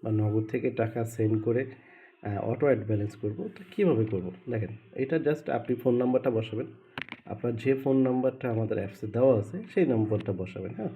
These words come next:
আপনি চাইলে কপি করে নিতে পারেন, আপনি চাইলে লিখে নিতে পারেন, বাকিটা আপনার ইচ্ছা। তো আমি যেহেতু নাম্বার মুখস্থ আছে লিখলাম,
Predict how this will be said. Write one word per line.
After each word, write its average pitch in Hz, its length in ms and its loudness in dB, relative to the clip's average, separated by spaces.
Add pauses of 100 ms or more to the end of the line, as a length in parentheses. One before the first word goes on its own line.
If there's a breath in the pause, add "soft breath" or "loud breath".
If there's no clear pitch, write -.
(520 loud breath)
আপনি 120 220 0
চাইলে 123 320 4
কপি 135 220 2
করে 151 240 4
নিতে 151 220 0
পারেন, 165 240 -2
আপনি 113 260 -2
চাইলে 107 220 2
লিখে 107 280 2
নিতে 107 240 2
পারেন, 95 200 -4 (100)
বাকিটা 110 360 -6
আপনার 98 240 -4
ইচ্ছা। 90 280 -8 (2000 soft breath)
তো 117 120 -2 (120)
আমি 113 180 4 (600)
যেহেতু 113 300 2
নাম্বার 107 260 4
মুখস্থ 107 300 0
আছে 110 180 -6
লিখলাম, 123 220 -6